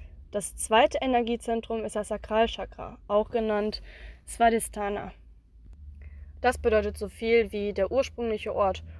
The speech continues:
und wird lokalisiert an der Wirbelsäule, eine Handbreite über dem Bauchnabel. Dieses Chakra ist wirklich essentiell, da es Energie für Blut, Schweiß und Tränen bereithält.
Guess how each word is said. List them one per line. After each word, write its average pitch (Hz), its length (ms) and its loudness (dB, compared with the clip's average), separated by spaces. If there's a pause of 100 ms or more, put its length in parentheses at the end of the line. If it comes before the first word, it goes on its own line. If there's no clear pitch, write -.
(120)
und 196 100 -8
wird 196 160 -4
lokalisiert 208 560 0
an 226 100 4
der 202 160 4
Wirbelsäule, 180 680 -2 (240)
eine 202 120 -4
Handbreite 226 560 2
über 202 240 -2
dem 190 120 -4
Bauchnabel. 185 640 -6 (1300)
Dieses 294 240 0
Chakra 226 340 4
ist 208 120 0
wirklich 254 320 2
essentiell, 226 600 2
da 208 220 2
es - 220 -4
Energie 214 340 -2
für 226 140 -4
Blut, 247 320 -4
Schweiß 220 420 4
und 220 160 -4
Tränen 214 300 -2
bereithält. 185 680 -4